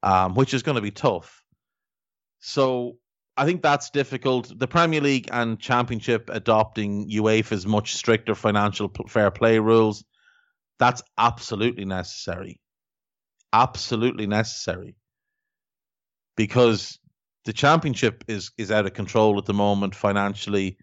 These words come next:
There's so many clubs having major, major financial issues that it's not sustainable.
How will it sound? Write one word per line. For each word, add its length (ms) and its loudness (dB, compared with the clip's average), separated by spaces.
There's 220 0
so 560 2
many 220 0
clubs 640 -2
having 640 -2
major, 400 2
major 360 0
financial 540 2
issues 440 0
that 240 2
it's 200 0
not 240 4
sustainable. 760 -4